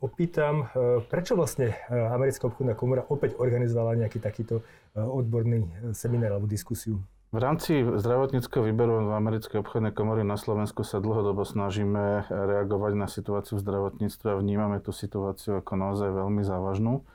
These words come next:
Speaker 2: A snažíme sa vytvárať platformu preto, aby sme spojili všetkých zainteresovaných v danej téme a vytvorili odbornú diskusiu, ktorá by mala viesť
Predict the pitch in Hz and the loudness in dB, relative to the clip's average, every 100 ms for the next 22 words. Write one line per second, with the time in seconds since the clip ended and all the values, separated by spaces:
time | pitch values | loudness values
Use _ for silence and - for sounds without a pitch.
0 | - _ _ _ _ _ _ - 101 95 | -20 _ _ _ _ _ _ -4 -2 0
1 | 117 113 120 120 117 107 110 120 113 - | -2 0 2 2 2 0 2 2 0 0
2 | 107 107 - 110 110 104 104 104 - 104 | -2 -2 -2 0 0 0 -2 0 -2 -2
3 | 104 104 110 104 - 117 117 101 101 113 | 0 0 0 -2 -2 0 2 4 2 0
4 | 117 - 127 - 113 98 107 107 110 110 | -2 -2 -2 -2 -4 0 0 0 2 2
5 | 107 - 104 104 104 98 104 101 104 101 | 0 0 -2 0 -2 -2 -2 0 -2 0
6 | 95 101 104 107 95 95 95 101 113 107 | 0 2 0 0 0 0 0 -2 0 2
7 | 101 104 110 107 101 98 - 104 - 107 | 2 2 0 0 0 -4 -6 -8 -4 -4
8 | - 110 107 101 101 104 110 101 98 104 | -2 -2 0 0 0 0 0 0 2 2
9 | 110 - | 0 -6